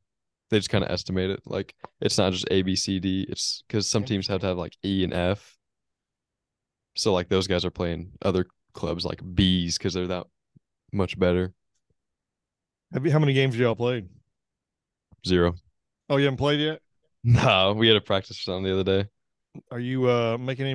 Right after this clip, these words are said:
Speaker 1: We had
Speaker 2: baskets?
Speaker 1: tryouts. Dude, yeah, I freaking torched him, uh, on the tryouts.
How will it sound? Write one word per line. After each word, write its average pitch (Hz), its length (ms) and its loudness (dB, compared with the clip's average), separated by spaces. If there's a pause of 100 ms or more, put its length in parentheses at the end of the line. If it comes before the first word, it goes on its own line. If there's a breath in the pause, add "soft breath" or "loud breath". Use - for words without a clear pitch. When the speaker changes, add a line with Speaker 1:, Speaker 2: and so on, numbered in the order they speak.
Speaker 1:
We 131 60 2
had 143 120 -4
Speaker 2:
baskets? - 0 -
Speaker 1:
tryouts. 92 720 -2 (720)
Dude, 95 260 0
yeah, 92 200 0
I 92 40 -2
freaking 92 340 -4
torched - 340 -4
him, 98 300 -4
uh, 90 360 0 (500)
on 101 140 -2
the 90 200 0
tryouts. 90 680 -2